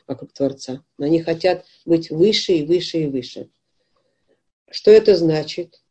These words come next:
Что это значит? Дело в том, что у, э, у каждой, э, с-, структуры ангельской есть своё предназначение, своя область, в которых она будет служить Творцу.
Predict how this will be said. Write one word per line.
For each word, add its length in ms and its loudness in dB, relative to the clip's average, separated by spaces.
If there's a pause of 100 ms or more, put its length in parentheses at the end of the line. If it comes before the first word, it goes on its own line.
(220)
Что 200 -2
это 240 4
значит? 580 -6 (480)
Дело 300 2
в 60 -8
том, 260 4
что 580 0
у, 680 -2 (580)
э, 480 -4 (100)
у 80 -10
каждой, 640 0 (140)
э, 160 -12
с-, 240 -16 (380)
структуры 920 2 (260)
ангельской 720 -6 (360)
есть 360 2
своё 320 4
предназначение, 840 0
своя 240 -2
область, 300 -2
в 40 -20
которых 400 -4
она 240 -4
будет 380 -4 (180)
служить 380 -6
Творцу. 560 -8